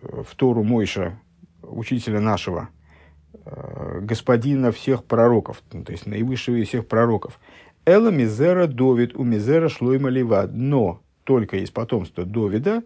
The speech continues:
и потомства Шлойма. Ну, то есть вот эта линия дома Давида, она продолжалась через Шлойма, что принципиально, на самом деле, как объясняется в другом месте.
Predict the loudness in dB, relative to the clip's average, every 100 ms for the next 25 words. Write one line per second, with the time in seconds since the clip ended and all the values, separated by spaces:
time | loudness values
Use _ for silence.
0 | _ _ -2 -2 0 -2 0 -2 -2 -4
1 | -4 2 2 2 -2 -12 _ _ _ _
2 | -6 -4 -4 -8 -8 -4 -2 -2 -4 -6
3 | -6 -6 -4 -4 -2 -4 -6 -6 -4 -4
4 | -4 -4 -4 -4 -4 -4 -2 0 0 -2
5 | -6 -10 -10 -6 -6 -6 -6 -2 -4 -4
6 | -10 -18 -20 -16 -10 -8 -6 -8 -10 -10
7 | -10 -8 -8 -8 -6 -6 -6 -8 -14